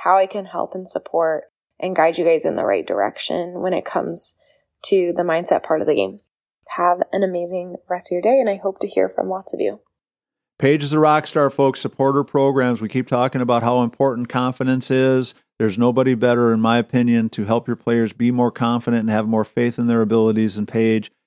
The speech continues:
Speaker 2: It's paige tonz dot com, T O N Z. So now that's gonna take us to our leadoff topic, sponsored by Elite Sporting Goods. Elite's located at nine oh five Grayson Highway in Lawrenceville, Georgia. Phone number there is six seven eight, three seven seven,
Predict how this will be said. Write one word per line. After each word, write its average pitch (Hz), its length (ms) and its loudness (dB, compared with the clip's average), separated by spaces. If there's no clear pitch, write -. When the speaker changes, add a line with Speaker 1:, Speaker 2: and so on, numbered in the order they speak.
Speaker 2:
It's 110 140 -8
paige 120 340 -2
tonz 120 460 0
dot 113 300 0
com, 113 280 -2
T 117 240 -2
O 110 140 0
N 107 200 -2
Z. 101 320 -4
So 127 60 -14
now 151 100 0
that's 165 140 -2
gonna 196 120 -2
take 190 180 2
us 196 80 -2
to 208 100 0
our 190 60 4
leadoff 160 340 4
topic, 143 400 0
sponsored 123 400 -4
by 113 140 2
Elite 117 320 -2
Sporting 127 420 0
Goods. 123 220 0
Elite's 117 300 -2
located 117 440 0
at 104 100 2
nine 113 180 2
oh 123 80 2
five 110 320 2
Grayson 117 400 0
Highway 117 380 0
in 107 120 -2
Lawrenceville, 110 500 -2
Georgia. 104 480 -2
Phone 117 140 2
number 117 200 0
there 117 140 4
is 110 100 -2
six - 240 -4
seven 120 320 0
eight, 139 200 0
three 127 260 -2
seven 170 440 -2
seven, 135 460 -2